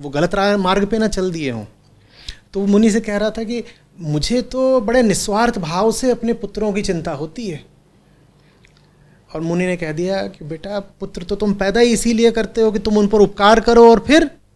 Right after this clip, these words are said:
वो जो बच्चे हैं तुम्हारे, वो आगे चल करके तुम्हारे उपकार का तुमको बदला चुकाएं। ये आज ही नहीं हो रहा है, तब से यही चल रहा है।" हम्म? कि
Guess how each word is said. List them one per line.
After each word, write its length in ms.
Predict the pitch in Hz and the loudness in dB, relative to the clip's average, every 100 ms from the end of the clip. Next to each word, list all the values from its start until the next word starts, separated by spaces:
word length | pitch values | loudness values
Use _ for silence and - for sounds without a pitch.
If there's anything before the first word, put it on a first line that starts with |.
| _ _ _ _ _ _ - | _ _ _ _ _ _ -12
वो 280 | 233 240 254 | -4 4 6
जो 400 | 226 240 - - _ _ _ _ _ _ _ 170 | 8 6 4 0 _ _ _ _ _ _ _ -2
बच्चे 320 | - - 262 | -2 4 6
हैं 100 | 226 | 6
तुम्हारे, 420 | 196 180 180 220 | 2 2 4 4
वो 180 | 220 226 | 4 6
आगे 280 | 202 202 208 | 6 6 4
चल 180 | 208 | 0
करके 280 | 196 190 185 | -2 -4 -4
तुम्हारे 340 | 196 175 180 190 | -4 -2 0 0
उपकार 420 | 175 - 180 170 | -2 -4 -2 -2
का 120 | 185 | -4
तुमको 520 | 175 170 226 311 311 _ _ _ _ _ _ _ _ 185 | -4 -2 -2 -2 -4 _ _ _ _ _ _ _ _ -6
बदला 280 | 202 247 269 | 0 2 2
चुकाएं। 420 | 262 247 233 190 - _ _ _ _ _ _ _ _ _ _ _ - | 0 -8 -12 -14 -18 _ _ _ _ _ _ _ _ _ _ _ -8
ये 80 | 185 | 0
आज 220 | 180 202 | 4 4
ही 120 | 214 | 4
नहीं 180 | 247 262 | 4 4
हो 120 | 208 | 2
रहा 100 | 151 | 0
है, 60 | 160 | -2
तब 140 | 185 | -4
से 140 | - 233 | -2 0
यही 200 | 226 240 | 0 0
चल 220 | 247 247 | -2 -4
रहा 140 | 214 | -6
है।" 160 | 123 - _ _ _ _ _ _ _ _ _ _ _ _ _ _ _ - | -8 -14 _ _ _ _ _ _ _ _ _ _ _ _ _ _ _ -12
हम्म? 160 | 170 285 - _ _ _ _ _ _ - _ | -6 -6 -8 _ _ _ _ _ _ -20 _
कि 200 | - 147 | -10 -10